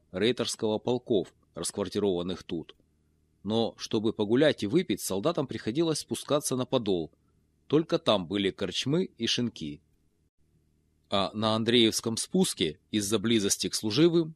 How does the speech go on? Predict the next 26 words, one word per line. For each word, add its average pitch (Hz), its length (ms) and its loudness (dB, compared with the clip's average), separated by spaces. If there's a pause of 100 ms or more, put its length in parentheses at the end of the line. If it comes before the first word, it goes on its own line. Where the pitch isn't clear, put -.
(140)
появились 170 480 2
публичные 127 600 0
дома. 113 380 0 (580)
Прямо 180 280 2
в 143 80 0
одноэтажных 139 640 2
мазанках 92 540 0
под - 160 -4
соломенными 110 560 0
крышами, 87 580 0 (120)
составлявшими 104 800 -2
всё 120 200 0
архитектурное 104 680 -2
украшение 131 760 0 (140)
этой 143 400 2 (160)
типично 110 480 -2
сельской, 135 600 0 (120)
на 90 100 -6
тот - 380 -2
исторический 92 640 -2
момент 104 360 -2
ещё 104 240 -2
не 101 140 0
воспетой 95 460 0
Булгаковым, 120 760 -2
улочки. 90 640 -6